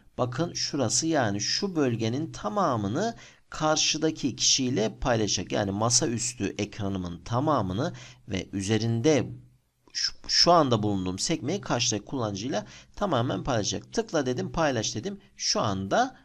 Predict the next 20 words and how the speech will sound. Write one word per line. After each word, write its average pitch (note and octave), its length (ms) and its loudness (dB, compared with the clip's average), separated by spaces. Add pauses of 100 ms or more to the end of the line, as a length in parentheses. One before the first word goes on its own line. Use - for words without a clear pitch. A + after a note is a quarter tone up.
(180)
paylaşıyor. G2+ 1000 0 (480)
Bakın B2+ 260 -10
ekranınızı A#2 680 -2
gösteriyorsunuz C#3 1120 -2
diyor. E3 380 -2 (360)
Ekranınızı A#2+ 600 -2
herkese D#3+ 680 -2 (340)
gösteriyorsunuz B2+ 920 -4
diyor. - 200 -12 (840)
Evet, G3 240 4
sunumu F3 360 -2
siz D#3 220 0
mi D3+ 100 -2
yapıyorsunuz? C3+ 580 -2
Evet, C3 340 0
ekran D3 420 0
göstermeyi A2 680 0
durdurdum. A#2+ 520 -2
Şimdi A2 380 -2
tamam, G#2+ 360 -4